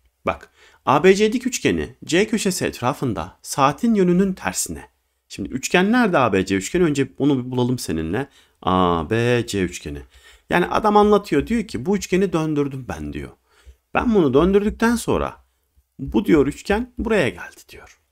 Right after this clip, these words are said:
Tamam biz bu üçgeni döndürüp buraya getireceğiz o zaman seninle. Ama bunu hayal etmeye çalışmayacağız. Adım adım götüreceğiz yahu. Bak şimdi.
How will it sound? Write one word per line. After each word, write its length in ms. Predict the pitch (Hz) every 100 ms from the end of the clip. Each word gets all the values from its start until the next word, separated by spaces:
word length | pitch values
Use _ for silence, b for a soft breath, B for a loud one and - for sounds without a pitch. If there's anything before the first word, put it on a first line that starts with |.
| _
Tamam 360 | - 180 151 196
biz 200 | 175 180
bu 60 | 185
üçgeni 280 | 185 135 107
döndürüp 380 | 143 160 185 -
buraya 160 | 185
getireceğiz 560 | 156 127 98 - 90 82
o 40 |
zaman 200 | 80 90
seninle. 520 | 87 90 90 110 185 - b b -
Ama 220 | - 202
bunu 200 | 220 170
hayal 240 | 160 175
etmeye 300 | 180 180 175
çalışmayacağız. 720 | 175 156 139 - 80 - - -
Adım 220 | 214 330
adım 220 | 349 226
götüreceğiz 540 | 135 98 92 87 87 85
yahu. 300 | 98 151 180 _ _ -
Bak 180 | 73 -
şimdi. 260 | - -